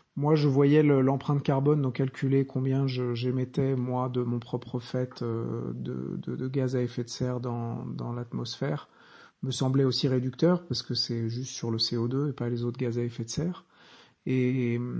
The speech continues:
et, et donc manquer un peu la cible. Et puis je me suis dit, je vais, je vais le faire, parce que, bah, comme toute, euh, toute manière, t-, tout calcul, euh,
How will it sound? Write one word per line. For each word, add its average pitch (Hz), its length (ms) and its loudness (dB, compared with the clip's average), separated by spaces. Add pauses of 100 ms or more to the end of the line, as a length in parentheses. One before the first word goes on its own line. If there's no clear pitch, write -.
(260)
et, 135 500 0
et 123 40 0
donc 127 240 -4
manquer 139 300 0
un 143 140 4
peu 151 100 2
la 139 140 6
cible. 131 380 -2
Et - 40 -6
puis - 160 -8
je 147 60 2
me 147 60 2
suis 143 180 -2
dit, 170 100 6
je 165 100 2
vais, 131 240 2
je 127 120 -6
vais 139 80 2
le 135 80 0
faire, 180 400 0 (460)
parce 131 180 -4
que, 131 260 2
bah, 120 220 0
comme 143 240 2
toute, - 360 0
euh, 123 280 0 (720)
toute - 200 -6
manière, 139 380 4
t-, - 100 -2
tout - 240 0
calcul, 170 580 6
euh, 127 520 2